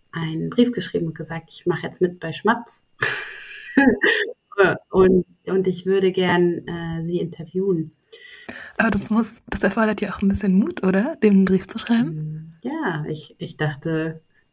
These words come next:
Speaker 1: think big. <laughs> Wenn schon, denn schon.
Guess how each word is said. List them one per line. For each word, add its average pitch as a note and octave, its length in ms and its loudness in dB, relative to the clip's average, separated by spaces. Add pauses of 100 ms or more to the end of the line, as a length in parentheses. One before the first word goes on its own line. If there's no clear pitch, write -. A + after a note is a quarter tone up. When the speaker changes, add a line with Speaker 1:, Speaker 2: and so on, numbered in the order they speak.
Speaker 1:
think F#3+ 280 2
big. - 400 -2 (220)
<laughs> C#3+ 440 -4 (1120)
Wenn F#3+ 260 6
schon, B3 180 8
denn D4 220 8
schon. F#4+ 340 2